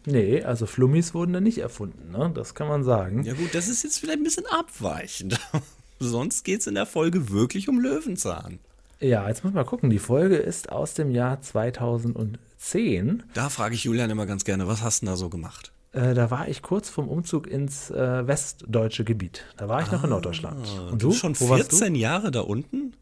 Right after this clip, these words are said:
Speaker 1: Ja.
Speaker 2: Boah.
Speaker 1: Das ist,
Speaker 2: Ist
Speaker 1: irgendwann
Speaker 2: ja
Speaker 1: kommt nämlich so der Punkt, dann ist man länger hier, als wo man war.
Speaker 2: Mhm. Dann ist das jetzt deine Heimat.
Speaker 1: Genau.
Speaker 2: Okay.
Speaker 1: Ja.
Speaker 2: Äh, ich habe, oh mein Gott,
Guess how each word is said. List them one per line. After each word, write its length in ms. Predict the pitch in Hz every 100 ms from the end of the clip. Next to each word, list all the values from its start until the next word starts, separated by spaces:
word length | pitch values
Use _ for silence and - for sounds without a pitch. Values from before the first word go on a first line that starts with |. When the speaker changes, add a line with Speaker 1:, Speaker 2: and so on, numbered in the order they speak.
| _ -
Speaker 1:
Ja. 400 | - 113 135 117 - _ -
Speaker 2:
Boah. 440 | - 107 101 101 - - _ _ _ - -
Speaker 1:
Das 140 | 120
ist, 120 | 151 127
Speaker 2:
Ist 60 |
Speaker 1:
irgendwann 220 | 151 175
Speaker 2:
ja 40 | 175
Speaker 1:
kommt 100 | 165
nämlich 160 | 165
so 100 | 151
der 120 | 143 123
Punkt, 300 | - 170 156
dann 100 | 131
ist 120 | -
man 100 | 117
länger 200 | 127 120
hier, 280 | 107 143 143
als 220 | - - - -
wo 80 | 123
man 160 | 120 117
war. 280 | 113 95 -
Speaker 2:
Mhm. 400 | - 120 113 151 -
Dann 140 | - 113
ist 160 | 110 -
das 140 | 262
jetzt 240 | 117 -
deine 200 | 92 87
Heimat. 440 | 87 87 87 92 - _
Speaker 1:
Genau. 380 | - 143 117 98 - -
Speaker 2:
Okay. 400 | - 110 - 90 92 _ - - _ - -
Speaker 1:
Ja. 60 | -
Speaker 2:
Äh, 140 | 104
ich 280 | 104 131 113
habe, 760 | 147 156 180 196 196 196 196 185
oh 80 | 135
mein 180 | 123 98
Gott, 360 | 113 127 -